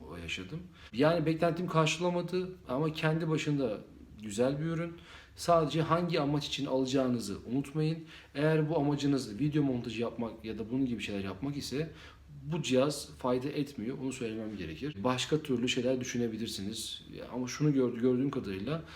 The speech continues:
telefon alırken artık bu tarz özellikle benim gibi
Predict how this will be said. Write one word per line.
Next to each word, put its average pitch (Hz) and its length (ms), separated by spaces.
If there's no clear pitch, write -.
telefon 120 420
alırken 127 280
artık 143 580
bu 151 100
tarz 123 260
özellikle 123 420
benim 123 180
gibi 110 320